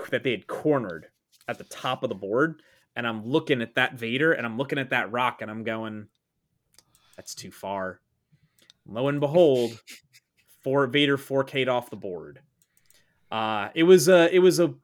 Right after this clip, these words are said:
a risky maneuver that I think he had to make, 'cause had he not,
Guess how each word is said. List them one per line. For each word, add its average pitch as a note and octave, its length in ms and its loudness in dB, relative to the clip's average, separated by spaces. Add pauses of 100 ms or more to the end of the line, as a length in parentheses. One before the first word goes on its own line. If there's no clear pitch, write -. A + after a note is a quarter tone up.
a F#3+ 40 -2
risky G3 440 2
maneuver D#3 520 2
that C3+ 240 2
I C3 60 0
think E3 320 -4
he - 160 -6
had C3+ 560 2
to B2+ 140 -10
make, G#2+ 480 -8 (480)
'cause B2 160 -6
had D#3 240 4
he C3+ 180 -6
not, B2 540 -2